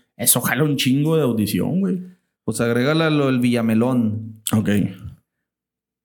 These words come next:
Speaker 2: Se murió Edson Arantes do Nascimento.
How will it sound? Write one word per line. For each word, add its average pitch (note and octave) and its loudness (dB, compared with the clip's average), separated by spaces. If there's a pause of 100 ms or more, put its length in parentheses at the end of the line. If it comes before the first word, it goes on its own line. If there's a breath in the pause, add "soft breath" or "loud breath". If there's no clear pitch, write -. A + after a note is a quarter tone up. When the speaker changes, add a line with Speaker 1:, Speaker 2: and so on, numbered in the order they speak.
(160)
Speaker 2:
Se - -4
murió B2+ 0
Edson C#3+ -2
Arantes C3 2
do D3 0
Nascimento. C#3+ 0